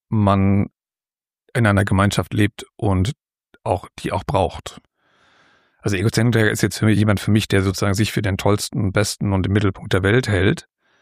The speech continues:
Das können aber trotzdem ja extrem unsichere Menschen sein. Also das ist jetzt gar nicht so sehr eine Qualität von Ego, Narzissten oder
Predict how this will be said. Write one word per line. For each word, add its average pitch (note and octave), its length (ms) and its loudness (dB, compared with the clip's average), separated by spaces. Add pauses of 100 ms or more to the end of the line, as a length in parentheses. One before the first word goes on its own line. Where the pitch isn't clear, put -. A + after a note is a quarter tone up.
(880)
Das - 220 -2
können B2 220 2
aber G#2 120 0
trotzdem - 380 0
ja G2 140 4
extrem - 520 -2
unsichere G#2+ 560 2
Menschen G2 420 0
sein. D#2+ 320 -6 (760)
Also G2 180 -2
das G2+ 160 -6
ist - 160 -6
jetzt - 220 -4
gar A#2+ 180 0
nicht C3 140 0
so A2 100 0
sehr A2 120 2
eine G#2+ 120 2
Qualität G#2 560 -2
von G2 480 0 (1500)
Ego, G2+ 460 4
Narzissten F#2 880 0
oder F2+ 420 0